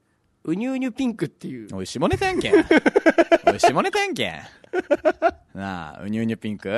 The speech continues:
Speaker 2: 下ネタやんけ、そんなん。
Speaker 1: <laughs> 下ネタか。
Speaker 2: 下ネタやんけ、もう。
Speaker 1: まあ、なんかちょっとエロい感じの。
Speaker 2: うん。
Speaker 1: だから芸風もそういう風に、なんか、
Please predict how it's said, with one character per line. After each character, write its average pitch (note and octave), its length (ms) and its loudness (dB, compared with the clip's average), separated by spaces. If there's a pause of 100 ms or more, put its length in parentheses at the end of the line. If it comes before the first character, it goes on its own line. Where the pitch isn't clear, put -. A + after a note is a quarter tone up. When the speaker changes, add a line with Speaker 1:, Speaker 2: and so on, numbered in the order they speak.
(220)
Speaker 2:
下 - 200 -4
ネ D#4 80 8
タ E4 100 2
や D#4+ 40 -2
ん F#4 40 2
け、 C3+ 60 2
そ G2 140 -6
ん - 80 -6
な D#2+ 220 -14
ん。 - 100 -20
Speaker 1:
<laughs> A3+ 80 -4
下 - 220 -4
ネ G#3 320 2
タ G3 160 -2
か。 - 180 -6
Speaker 2:
下 A2+ 240 -8
ネ C#3 100 -4
タ D#4+ 120 -6
や C#4+ 80 -2
ん G3+ 40 -4
け、 F#2+ 120 -10
も F2 100 -10
う。 D#3+ 40 -6
Speaker 1:
ま F#3 100 2
あ、 - 20 4
な A#3 80 6
ん - 20 4
か G#3 80 2
ち F#3+ 60 -2
ょ G3+ 40 -6
っ - 20 -10
と F#3+ 80 2
エ D#3+ 100 4
ロ E3+ 140 2
い D#3+ 340 -2
感 D3 180 -4
じ B2+ 120 -8
の。 G#2+ 80 -6
Speaker 2:
う G#2+ 680 -4
ん。 - 40 -10
Speaker 1:
だ - 0 -
か D#3+ 40 -6
ら E3 60 -6
芸 F3+ 200 4
風 F3 140 4
も D#3+ 120 -2
そ D#3+ 160 -2
う - 20 -2
い D3+ 80 0
う D3+ 100 -2
風 D3 220 -4
に、 C3 280 -6
な C3 100 -8
ん B2 40 -14
か、 - 180 -16